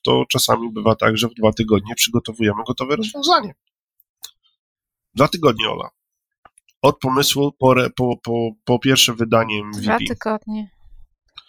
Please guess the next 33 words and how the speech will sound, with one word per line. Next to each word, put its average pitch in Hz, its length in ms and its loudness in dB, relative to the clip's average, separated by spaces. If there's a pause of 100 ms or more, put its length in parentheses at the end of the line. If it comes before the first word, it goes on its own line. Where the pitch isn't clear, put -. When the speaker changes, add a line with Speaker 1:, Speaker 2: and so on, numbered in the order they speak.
(600)
Speaker 1:
E, 113 440 6
Speaker 2:
Nie 107 100 -4
wiem, 101 80 -4
Speaker 1:
zostawiamy 117 440 2
Speaker 2:
jak 120 100 -4
to 117 60 2
Speaker 1:
wolną 117 140 0
Speaker 2:
robicie. 117 240 -2
Speaker 1:
przestrzeń, 196 340 0 (680)
bo 117 80 0
czasami 110 500 0 (200)
klient 110 460 2
mówi, 107 480 -6 (560)
e, 113 80 6
„No, 127 200 4
ja 123 160 4
bym 123 180 -4
chciał 110 460 2
dostać, 110 640 2
e, 101 320 -2 (300)
samochód”. 113 720 0 (800)
E, 120 40 6 (220)
robimy 123 380 2
samochód, 117 500 0
robimy, 113 340 -4
robimy, 110 380 -2
a 131 40 2
na 120 100 0
końcu 143 400 -2
patrzymy, 143 500 -2 (140)
„Kurczę, - 320 -2 (240)
wyszedł 170 220 2
tramwaj”. 104 500 2